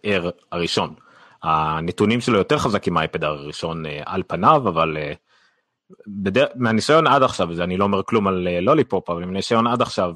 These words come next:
השרידות של הטאבלטים של אנדרואיד הרבה יותר נמוכה. זאת אומרת, אייפד אייר אחרי שנתיים, פי ארבע, חמש, שבע, תשעים יותר שימושים מגוגל, אה, נקסוס כלשהו אחרי שנתיים.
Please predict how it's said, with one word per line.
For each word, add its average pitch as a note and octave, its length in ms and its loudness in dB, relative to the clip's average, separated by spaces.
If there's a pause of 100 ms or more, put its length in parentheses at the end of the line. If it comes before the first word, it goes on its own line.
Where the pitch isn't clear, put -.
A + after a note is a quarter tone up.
(140)
השרידות F#2 1000 -4 (120)
של - 180 -6
הטאבלטים G#2 440 -2
של F#2 140 -8
אנדרואיד G#2 260 0
הרבה F2+ 160 -4
יותר F2+ 140 -4
נמוכה. D#2+ 240 -8
זאת - 100 -18
אומרת, D#2+ 160 -12
אייפד A2 280 -6
אייר G#2+ 160 -2
אחרי A2 180 -6
שנתיים, A#2+ 480 0 (880)
פי G2 320 -2
ארבע, G#2 260 2
חמש, G2+ 440 -2
שבע, G#2 200 2 (120)
תשעים A#2+ 400 -4
יותר G#2+ 280 -2
שימושים G#2 460 -4
מגוגל, E2+ 920 -6
אה, D#2+ 100 -8
נקסוס E2 360 -12
כלשהו D2+ 340 -10
אחרי - 160 -16
שנתיים. - 320 -20